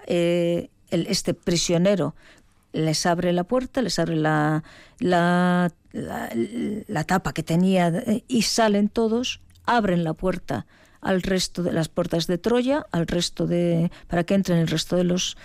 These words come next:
de los soldados y acaban con la ciudad. Queman la ciudad de Troya, asesinan, pues, a, a Príamo, a la mayoría de los, de los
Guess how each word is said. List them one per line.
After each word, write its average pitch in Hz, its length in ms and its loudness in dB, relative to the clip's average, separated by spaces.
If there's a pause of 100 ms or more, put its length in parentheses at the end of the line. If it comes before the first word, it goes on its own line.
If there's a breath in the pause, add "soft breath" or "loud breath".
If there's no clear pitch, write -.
(220 loud breath)
de 196 100 2
los 196 100 2
soldados 214 540 2 (440 soft breath)
y 233 140 2
acaban 135 400 -2
con 107 160 -6
la - 100 -8
ciudad. 78 320 -8 (200)
Queman 147 360 0
la 139 100 0
ciudad 165 240 -2
de 240 100 0
Troya, 233 440 0 (380 soft breath)
asesinan, 185 760 2 (340 soft breath)
pues, - 200 2
a, 87 220 -2 (200)
a - 180 0
Príamo, 185 800 2
a 175 100 0
la 170 80 4
mayoría 175 480 2
de 165 120 2
los, - 440 -4 (260)
de 151 140 -2
los 143 200 -4